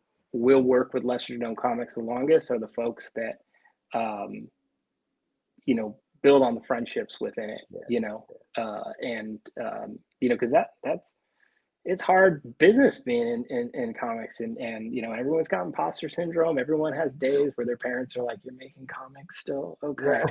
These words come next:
Speaker 2: Yeah. <laughs>
Speaker 1: You know, uh,
Speaker 2: Yeah,
Speaker 1: and,
Speaker 2: yeah.
Speaker 1: you know, you, to have a community that pulls you through it, you know, 'cause,
Speaker 2: Absolutely.
Speaker 1: um,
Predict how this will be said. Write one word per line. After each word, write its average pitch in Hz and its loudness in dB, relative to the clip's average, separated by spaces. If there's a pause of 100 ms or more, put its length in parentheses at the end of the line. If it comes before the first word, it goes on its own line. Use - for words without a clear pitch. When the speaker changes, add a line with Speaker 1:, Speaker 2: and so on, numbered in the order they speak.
(100)
Speaker 2:
Yeah. 165 2
<laughs> - -6
Speaker 1:
You 160 10
know, 147 4 (180)
uh, 135 6
Speaker 2:
Yeah, 120 2 (100)
Speaker 1:
and, 117 0
Speaker 2:
yeah. 123 0
Speaker 1:
you 131 -2
know, 123 -6
you, 131 -6
to 123 2
have 139 6
a 135 0
community 135 2
that 120 -2
pulls 123 -4
you 120 -6
through 131 2
it, 123 -4 (260)
you 123 -2
know, 113 -8
'cause, - -10
Speaker 2:
Absolutely. 95 -10
Speaker 1:
um, 110 -8